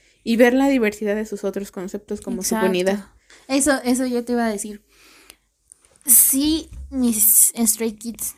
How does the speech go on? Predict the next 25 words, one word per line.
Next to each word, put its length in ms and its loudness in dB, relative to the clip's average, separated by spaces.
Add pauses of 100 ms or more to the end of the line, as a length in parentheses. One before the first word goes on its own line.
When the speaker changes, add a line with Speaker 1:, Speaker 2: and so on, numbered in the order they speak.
Speaker 2:
la 140 -4
neta, 420 -2
rifaron 420 0
mucho 240 0
en 100 2
su 120 0
concepto 760 -4
porque 400 -2 (360)
fue, 680 2
este, 840 -4
pues, 180 -12
Speaker 1:
Fueron 200 2
Speaker 2:
Thunderous. 220 4
Speaker 1:
varios 200 4
conceptos. 240 -4
Speaker 2:
Fueron 280 2
varios, 340 -2
exacto. 440 -14 (380)
Fue 180 -10
Thunderous, 720 -2
luego 220 -2
se 100 -6
aventaron, 800 -8
este, 680 -10
Cheese, 540 -2